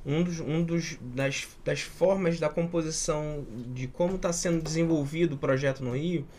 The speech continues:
é quando você resgata que o programador, pra que ele possa ter acesso a, ao benefício das bolsas, ele tem que ter passado, por exemplo,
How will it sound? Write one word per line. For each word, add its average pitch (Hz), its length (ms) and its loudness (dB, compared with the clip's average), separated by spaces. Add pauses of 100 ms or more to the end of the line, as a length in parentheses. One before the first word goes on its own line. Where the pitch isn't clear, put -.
(360)
é 135 240 4
quando 160 260 2
você 175 240 2
resgata 156 640 2
que 123 300 -2
o 110 140 -2
programador, 139 720 2 (460)
pra 131 100 -2
que 143 100 -4
ele 151 100 -2
possa 170 300 4
ter 180 220 4
acesso 147 640 2 (340)
a, 113 360 0
ao 123 120 6
benefício 143 560 0
das 135 200 0
bolsas, 127 640 0
ele 139 180 2
tem 170 320 2
que 175 80 -8
ter 180 100 -4
passado, 151 480 2
por 147 120 -2
exemplo, 139 320 -2